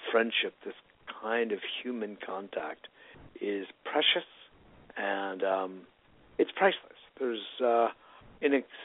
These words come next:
society, in a culture that tends to put a monetary value, uh, on virtually everything, even human life. If you look at the insurance industry,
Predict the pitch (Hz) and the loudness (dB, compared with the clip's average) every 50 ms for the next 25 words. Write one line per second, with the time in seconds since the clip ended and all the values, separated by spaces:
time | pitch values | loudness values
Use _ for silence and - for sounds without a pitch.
0 | - - - 120 - - - 143 147 175 180 170 123 - - - - 101 101 104 | -16 -14 -14 -14 -8 -2 0 2 4 4 4 4 4 2 0 -4 -6 -6 -6 -8
1 | - - - - 135 151 156 156 - - - - - - _ - - - - - | -8 -6 0 4 6 6 6 6 4 0 0 -2 -6 -14 _ -20 -20 -20 -20 -20
2 | - - - 110 104 101 - _ - - - - 139 156 156 156 147 - - - | -20 0 4 6 6 6 4 _ -6 -4 0 4 6 6 4 4 0 -6 -6 -8
3 | - - - - 131 120 113 104 104 104 104 104 110 120 135 139 131 - - 120 | -8 -8 -4 -2 2 2 2 2 2 2 2 4 4 4 2 0 -2 -4 -4 0
4 | 113 113 110 107 104 95 90 - - 95 95 107 123 139 131 104 - - - - | 0 2 2 0 0 -4 -6 -6 -4 0 4 6 6 6 6 4 2 -2 -8 -12
5 | _ _ - - - - - - - - _ - - - 190 185 92 92 92 131 | _ _ -20 -20 -20 -20 -20 -20 -20 -16 _ -6 -2 -2 0 0 0 0 0 -2
6 | 90 90 - - - - - 101 101 98 95 95 92 92 92 95 95 - - _ | -2 -2 -4 -6 -8 -8 -4 0 0 2 2 0 -2 -4 -6 -8 -8 -10 -10 _
7 | _ - 110 110 110 107 - - - 98 95 95 92 - 80 - _ _ - 170 | _ -6 -2 0 0 2 2 0 0 0 -2 -4 -4 -4 -4 -6 _ _ 10 12
8 | 196 214 202 170 131 - - - 101 95 95 95 - - - 190 214 190 196 170 | 12 12 10 6 2 2 2 -2 -8 -10 -10 -12 -12 -4 0 0 0 0 0 -4
9 | - - - 196 185 165 156 156 - - 170 196 185 - - - - - - - | -8 -8 -6 -4 -2 -2 -2 -2 -2 -2 0 0 -2 -4 -8 -10 -10 -10 -10 -12
10 | - - - - - - - 127 - - 113 110 101 104 107 - 117 107 - 110 | -16 -20 -20 -20 -2 2 4 4 4 4 2 0 2 2 0 0 -4 -6 -2 0
11 | 110 110 110 104 - - 113 120 127 127 117 110 - - 82 - - - - - | 0 0 4 4 6 6 8 6 6 4 2 0 -6 -12 -12 -12 -12 -12 -10 -10
12 | - - - - - | -10 -8 -8 -10 -12